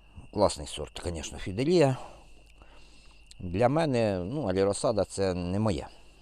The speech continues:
А от Фіделія, да. Ну, от, починаючи з Фіделії, оцей, що Royal Lee, мені щось здається, що це не Royal Lee, а, скоріше всього, Royal Time.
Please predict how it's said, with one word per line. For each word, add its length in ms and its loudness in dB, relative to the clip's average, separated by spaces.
А 100 -2
от 120 -4
Фіделія, 520 -6
да. 180 -10
Ну, 160 -2
от, 120 0
починаючи 500 -2
з 40 -6
Фіделії, 600 0
оцей, 500 2
що 320 -2
Royal 420 4
Lee, 220 -4
мені 220 -6
щось 200 -4
здається, 400 0
що 140 -8
це 180 -4
не 140 -2
Royal 320 -2
Lee, 240 -4
а, 180 0
скоріше 380 -8
всього, 240 -2
Royal 300 -2
Time. 240 -4